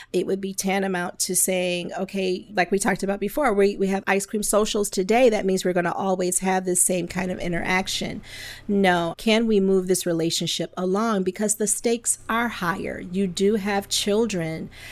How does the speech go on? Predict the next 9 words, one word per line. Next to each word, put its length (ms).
that 220
are 240
involved, 880
and 460
they 200
have 500
to 100
be 240
considered. 840